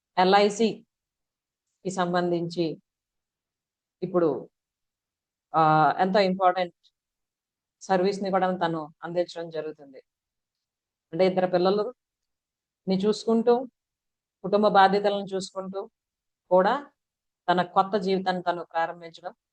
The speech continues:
జరిగింది. అలాగే కృష్ణ చైతన్య,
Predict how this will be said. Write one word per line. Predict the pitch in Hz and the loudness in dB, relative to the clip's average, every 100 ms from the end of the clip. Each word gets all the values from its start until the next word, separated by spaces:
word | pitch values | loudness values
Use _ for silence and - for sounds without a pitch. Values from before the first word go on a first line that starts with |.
| _ _ | _ _
జరిగింది. | 160 160 175 190 226 - _ _ _ _ _ _ _ _ _ _ _ - | -4 -2 -4 -6 -12 -16 _ _ _ _ _ _ _ _ _ _ _ 0
అలాగే | 226 226 240 226 233 _ _ _ _ - | 2 6 4 2 -4 _ _ _ _ -2
కృష్ణ | 214 240 | 0 2
చైతన్య, | 233 214 202 202 202 208 | 4 4 4 0 0 -6